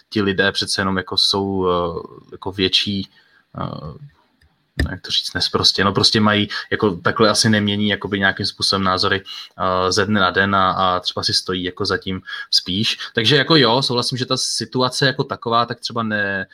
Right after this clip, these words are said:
nepůsobila úplně jako vra-, nekorespondovala s tím, co, s tím poselst-, poselstvím, které tam vlastně bylo řečeno. Takže, takže, takže tomu rozumím, no. Každopádně i tak si myslím, že, že, že prostě to bylo zpracovaný jako dobře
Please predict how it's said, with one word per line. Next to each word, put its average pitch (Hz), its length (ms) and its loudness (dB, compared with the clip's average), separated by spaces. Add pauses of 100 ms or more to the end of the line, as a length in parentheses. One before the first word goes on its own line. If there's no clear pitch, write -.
(200)
nepůsobila 113 480 -4
úplně 110 300 0
jako 104 520 -2 (400)
vra-, 101 640 -4 (380)
nekorespondovala 117 880 2
s - 100 -2
tím, 113 260 -4 (240)
co, 110 420 -2
s - 80 -4
tím 117 120 -2
poselst-, 143 460 2
poselstvím, 127 520 2
které 107 220 2
tam 110 100 -2
vlastně 110 220 -2
bylo 113 160 2
řečeno. 117 400 -4 (440)
Takže, 113 260 2
takže, 110 760 4 (720)
takže 117 180 0
tomu 139 180 4
rozumím, 98 420 0
no. 87 200 -4 (280)
Každopádně 127 1000 4
i 123 120 -4
tak 120 160 -2
si 127 100 -2
myslím, 123 300 0
že, 117 440 2
že, 110 480 0
že 113 100 -6
prostě 110 280 -8
to 113 140 -12
bylo 113 240 0
zpracovaný 120 1040 -4
jako 117 200 -4
dobře 117 440 0